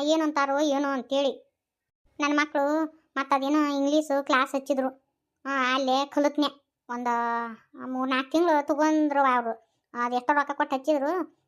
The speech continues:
ಅದೆಲ್ಲ ಕಲಿತ್ನಿವ. ಈಗ ಎಲ್ಲ ಕಡೆ ಅಡ್ಡಾಡ್ತಾನೆ, ಎಲ್ಲ ಭಾಷೆ ಕಲ್ತ್ ನೋಡ್ ನಾನು. ಚಲೋ ಆತ್ ಬಿಡವ. ಏನ್ ಪಾರೋ ಫೋನ್ ಹಚ್ಚಿದ್ಲನ ಬರ್ರಿ ಅಂತೇಳಿ? ಹ್ಮ್, ಮತ್ತ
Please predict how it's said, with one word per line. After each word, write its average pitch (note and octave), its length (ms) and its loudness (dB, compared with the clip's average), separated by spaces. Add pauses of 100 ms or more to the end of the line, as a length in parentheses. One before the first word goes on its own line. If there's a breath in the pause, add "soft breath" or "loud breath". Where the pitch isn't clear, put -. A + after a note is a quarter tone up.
ಅದೆಲ್ಲ C4 320 -2
ಕಲಿತ್ನಿವ. C#4+ 440 0 (600)
ಈಗ C4 160 -2 (100)
ಎಲ್ಲ B3 320 2
ಕಡೆ C#4+ 120 0
ಅಡ್ಡಾಡ್ತಾನೆ, C4 440 0
ಎಲ್ಲ C4 320 0
ಭಾಷೆ C#4+ 240 0
ಕಲ್ತ್ C#4 220 -2
ನೋಡ್ C4+ 180 -2
ನಾನು. C4 300 -2 (720)
ಚಲೋ B3+ 220 0
ಆತ್ A#3+ 120 -6
ಬಿಡವ. B3 180 -2 (500)
ಏನ್ D#4+ 160 0
ಪಾರೋ D4+ 220 2
ಫೋನ್ C#4+ 200 0
ಹಚ್ಚಿದ್ಲನ A#3 400 -4
ಬರ್ರಿ D4 180 0
ಅಂತೇಳಿ? E4 340 -2 (760)
ಹ್ಮ್, E4+ 340 4 (420)
ಮತ್ತ C#4+ 180 -4